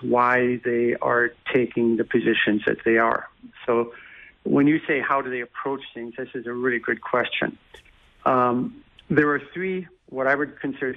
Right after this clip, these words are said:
three different camps among the evangelicals. Um, they all call themselves creationists, okay? Now, that's an interesting word because we don't normally use it in our circles. We don't talk about, like, uh, a redemptionist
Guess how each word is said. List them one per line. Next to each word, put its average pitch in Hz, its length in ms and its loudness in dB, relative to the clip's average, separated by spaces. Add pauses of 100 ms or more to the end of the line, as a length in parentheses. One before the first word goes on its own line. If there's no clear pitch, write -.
three 139 140 -2
different 135 400 -6
camps 113 360 -6
among 120 280 -4
the - 180 -6
evangelicals. 117 880 -2 (460)
Um, - 240 -16 (580)
they 131 160 4
all 147 240 0
call 143 380 -6
themselves 131 500 -4 (260)
creationists, 127 1000 -2 (920)
okay? - 360 -4 (440)
Now, 147 60 4
that's 262 200 2
an 190 100 4
interesting 143 560 -2
word 147 340 2
because 131 280 -10
we 147 140 -10
don't 139 320 -8
normally 135 320 -8
use 135 360 -6
it 127 180 -2
in 123 80 -6
our 127 180 2 (100)
circles. 120 420 -4
We 127 80 -2
don't 127 220 -2
talk 120 300 -2
about, 123 220 0
like, 120 180 -4 (600)
uh, - 200 0
a 151 140 2
redemptionist 131 1300 -2